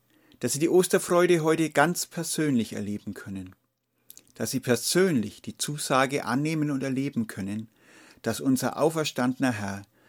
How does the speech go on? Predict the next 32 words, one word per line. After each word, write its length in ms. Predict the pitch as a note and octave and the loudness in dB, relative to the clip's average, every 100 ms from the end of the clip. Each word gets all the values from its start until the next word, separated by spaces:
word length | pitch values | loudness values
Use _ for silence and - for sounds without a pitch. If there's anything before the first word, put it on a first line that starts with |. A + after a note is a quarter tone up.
| _ _ _ | _ _ _
Jesus 520 | A#2+ B2+ C#3+ C3+ - | 2 4 2 -6 -6
Christus, 640 | - G#2+ - G#2+ - - _ _ _ - | -6 -6 -8 -12 -14 -16 _ _ _ -18
stärker 520 | - B2+ D3 E3 E3+ | 4 8 8 4 -2
ist 260 | D#3 - | -4 -4
als 240 | - A2+ - | -4 -4 -4
alles, 420 | A#2 B2 C#3 - | -2 0 0 -2
was 160 | B2 B2 | -4 -2
uns 220 | A2+ - | -6 -6
bedrängt 580 | A2+ - A2 C3+ F3+ - | -8 -4 -2 -2 -4 -6
und 160 | B2+ | -4
uns 220 | B2 B2+ | 0 -2
Angst 420 | - A#2 A2 - A2 | -2 -4 -4 -6 -8
machen 320 | G#2 G#2+ G2 | -8 -8 -10
will. 200 | G#2 - _ _ _ _ _ _ _ _ _ _ | -12 -16 _ _ _ _ _ _ _ _ _ _
Lasst 280 | B2+ B2+ D3 | 2 2 0
uns 180 | D3 C#3 | 0 0
im 100 | B2 | 0
Vertrauen 500 | A#2 - G#2+ A#2+ B2 | -2 0 2 4 2
auf 160 | A#2 | 0
ihn 300 | D3 C3 D3 | 0 0 0
dieses 420 | B2+ C3 C#3+ - | -6 -6 -6 -8
Ostern 380 | - G#2+ - G#2 | -10 -12 -10 -10
feiern. 440 | - G2+ G#2 G#2 - _ _ _ _ _ _ _ _ _ _ _ _ - _ | -10 -14 -16 -18 -20 _ _ _ _ _ _ _ _ _ _ _ _ -20 _
Ja, 140 | E3+ | 0
Herr, 160 | A#2+ G#2 | 0 -4
danke, 320 | A2 G#2+ A2 | -8 -8 -8
dass 180 | G2+ - | -10 -12
du 100 | A#2 | -6
auferstanden 600 | A#2 A2+ G#2+ G#2 G2 F#2 | -4 -4 -8 -8 -8 -10
bist. 260 | G2 - - | -14 -14 -6
Danke, 300 | A#2+ B2 G#2+ | -4 -4 -8
dass 380 | G#2 - - | -10 -12 -14